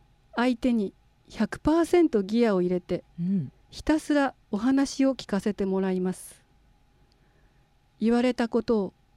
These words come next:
Speaker 1: 言葉通りそのまま反復し、
Speaker 2: うん。
Speaker 1: 繰り返します。
Speaker 2: うん。
Speaker 1: <laughs> 沈黙を恐れず、相手が話し出されるまで黙って待つことが求められます。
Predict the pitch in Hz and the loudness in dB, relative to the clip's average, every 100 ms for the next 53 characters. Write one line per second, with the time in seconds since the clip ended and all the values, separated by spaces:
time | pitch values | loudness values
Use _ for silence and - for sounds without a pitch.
0 | _ _ - 220 - 285 302 262 311 285 | _ _ -4 -2 0 2 2 2 2 2
1 | 180 - _ _ _ _ - - 254 320 | 0 -4 _ _ _ _ -10 0 4 6
2 | 311 311 311 - 226 233 - - 220 - | 6 6 4 2 -2 -2 -4 -6 -4 -4
3 | 233 - - 208 233 156 - 214 202 196 | -10 -12 -6 -2 0 -2 -4 -4 -4 -2
4 | 208 202 - 196 196 - - _ _ _ | -4 -4 -6 -6 -6 -8 -20 _ _ _
5 | _ _ _ _ _ _ _ _ _ _ | _ _ _ _ _ _ _ _ _ _
6 | - _ _ _ - 135 117 127 _ - | -20 _ _ _ -14 -12 -12 -20 _ -18
7 | - 190 - - 262 254 233 240 247 233 | -8 -8 -4 0 2 4 0 2 2 2
8 | 226 233 196 180 - _ _ _ _ _ | 2 2 0 -2 -16 _ _ _ _ _
9 | _ _ 220 262 247 269 214 185 - 226 | _ _ 0 2 2 2 2 0 0 0
10 | 269 277 277 302 302 247 190 170 - _ | 0 0 0 2 2 2 0 -2 -6 _
11 | _ _ _ _ _ _ - 208 220 294 | _ _ _ _ _ _ 0 2 4 2
12 | - - 214 285 - 294 254 208 185 185 | 2 0 2 0 0 -2 2 2 0 0
13 | 190 190 202 196 190 185 185 - - | 0 0 0 0 0 0 -4 -8 -20